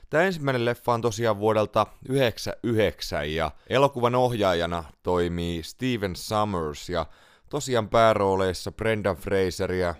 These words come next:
Rachel Weiszia, John Hannahia ja Arnold Voslowta. Tää tosiaan sijoittuu tuhat yhdeksänsataakaksikymmentäluvun Egyptiin, ja on tämmönen oikein toimiva seikkailuelokuva kyllä, että tässä on tämmönen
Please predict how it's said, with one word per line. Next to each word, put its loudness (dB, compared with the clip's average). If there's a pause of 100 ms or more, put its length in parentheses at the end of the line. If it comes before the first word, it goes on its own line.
Rachel -2
Weiszia, 0 (380)
John 2
Hannahia -4 (300)
ja -2
Arnold 0
Voslowta. -6 (180)
Tää 4
tosiaan 0
sijoittuu -2
tuhat -2 (200)
yhdeksänsataakaksikymmentäluvun -2
Egyptiin, -4
ja -4 (400)
on -2
tämmönen 0 (840)
oikein 0
toimiva 0
seikkailuelokuva -2
kyllä, -2
että -12
tässä -6
on -8
tämmönen -4